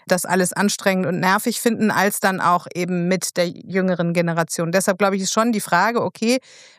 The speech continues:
worum geht's denn eigentlich? Also was machen wir denn jetzt als ältere Generationen, um von diesen unfassbaren Kräften, die die jungen Menschen ha-, haben, zu profitieren einerseits und andererseits aber eben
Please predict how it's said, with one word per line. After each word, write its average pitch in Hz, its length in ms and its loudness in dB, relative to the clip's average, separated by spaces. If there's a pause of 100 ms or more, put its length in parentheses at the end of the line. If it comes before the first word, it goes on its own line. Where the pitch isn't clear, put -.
(100)
worum 226 400 2
geht's 254 240 -2
denn 208 140 0
eigentlich? 185 240 -2
Also 190 140 -2
was 196 140 -2
machen 233 420 2
wir 165 100 2
denn 160 220 0
jetzt 151 420 -2
als 180 300 0
ältere 196 420 0
Generationen, 202 880 0
um 277 480 4
von 214 260 0
diesen 202 380 -2
unfassbaren 247 760 0
Kräften, 240 560 0
die 196 120 -4
die 190 100 -6
jungen 202 260 0
Menschen 196 400 -2
ha-, 196 140 0 (200)
haben, 220 400 0 (320)
zu - 160 -4
profitieren 233 800 0
einerseits 302 800 0
und 208 220 -4
andererseits 220 800 2 (240)
aber 208 300 2
eben 220 320 0